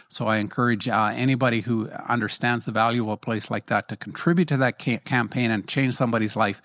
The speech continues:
uh, and make this place last. Um, and I bet many of you, uh, some, many of you are staff probably, uh, are, are, are like myself, have fond camp memories,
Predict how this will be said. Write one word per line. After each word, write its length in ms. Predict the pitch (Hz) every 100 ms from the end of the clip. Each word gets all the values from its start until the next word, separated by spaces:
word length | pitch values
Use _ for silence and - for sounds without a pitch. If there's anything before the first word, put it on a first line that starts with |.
| - - - -
uh, 260 | 95 92 85
and 100 | 107
make 160 | 107
this 140 | 107 95
place 300 | - 98 -
last. 420 | 87 78 - - _ - - - _ -
Um, 480 | 92 92 85 80 - _ - - _ _ _ _ _ 95 _ - - -
and 120 | 135
I 60 | 156
bet 240 | 160 -
many 220 | 131 131
of 80 | 117
you, 200 | 98 92 - _ -
uh, 160 | 80 82 -
some, 400 | - 131 120 -
many 220 | - 123
of 80 | 120
you 100 | 113
are 120 | 101 92
staff 460 | - 110 104 -
probably, 480 | - 117 101 92 90
uh, 80 | 85
are, 540 | - - 110 - 107 -
are, 320 | 110 101 - - - - -
are 200 | - -
like 160 | 104 113
myself, 420 | 110 98 123 110
have 200 | - 104
fond 280 | - 123 113
camp 220 | - 110
memories, 520 | 95 113 110 110 -